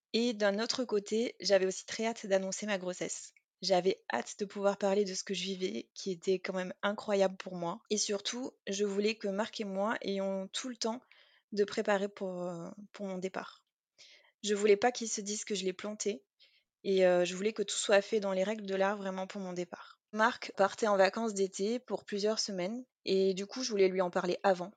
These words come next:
Alors, j'ai annoncé ma grossesse à deux mois et demi, euh, de grossesse, qui était assez tôt. Ce qui est marrant, c'est que sa femme était enceinte de leur troisième enfant à ce moment-là. Donc pour moi,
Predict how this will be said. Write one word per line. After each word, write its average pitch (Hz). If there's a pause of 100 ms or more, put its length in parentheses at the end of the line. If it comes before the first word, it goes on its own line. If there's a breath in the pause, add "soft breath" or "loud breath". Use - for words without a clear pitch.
(200)
Alors, 202
j'ai 202
annoncé 185
ma 175
grossesse 196 (120)
à 185
deux 180
mois 208
et -
demi, 190
euh, 175
de 180
grossesse, 190
qui -
était 185
assez 185
tôt. 202 (220)
Ce -
qui 220
est 214
marrant, 233
c'est 214
que 196
sa 190
femme 262
était 185
enceinte 240
de 190
leur 165
troisième 233
enfant 185 (180)
à 180
ce -
moment-là. 170 (140)
Donc 196
pour 208
moi, 202